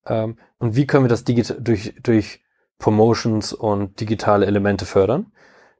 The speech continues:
Dann ist es die w-, digitale Weiterentwicklung des stationären P O S.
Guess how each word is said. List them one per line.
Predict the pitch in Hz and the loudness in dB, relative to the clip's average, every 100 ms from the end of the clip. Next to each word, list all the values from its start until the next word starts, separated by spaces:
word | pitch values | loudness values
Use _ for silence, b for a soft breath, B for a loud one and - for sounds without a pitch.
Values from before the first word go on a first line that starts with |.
| _ | _
Dann | 117 117 | 0 2
ist | 117 | 0
es | 127 - | -2 -4
die | - 107 104 | -2 -4 -4
w-, | 107 104 - | -10 -16 -16
digitale | - 110 123 120 113 107 | -14 -8 -6 -2 0 2
Weiterentwicklung | 101 110 120 104 117 113 110 | 2 2 0 -2 -2 -4 -8
des | 101 | -10
stationären | - 107 - 107 95 | 0 0 0 -2 -2
P | 92 95 | -2 0
O | |
S. | 90 196 - - | 2 0 -2 -18